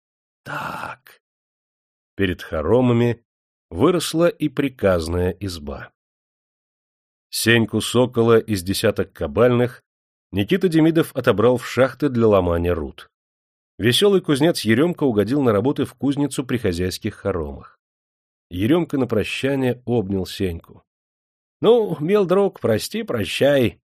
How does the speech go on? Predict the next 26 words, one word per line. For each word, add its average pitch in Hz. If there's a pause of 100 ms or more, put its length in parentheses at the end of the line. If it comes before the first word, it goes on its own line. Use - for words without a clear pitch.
(140)
Знай, 139
коль 156
что, 143
Еремка 147
первый 139
друг 123
тебе. 101
Полюбился 147
ты 160
мне, 135
парень. 92 (340)
А 113
советы 123
мои 139
не 143
забывай». 131 (760)
Еремку 151
отвели 127
на 135
Демидовский 98
двор 113
ковать 113
уклад 101
для 95
демидовских 90
хором. 80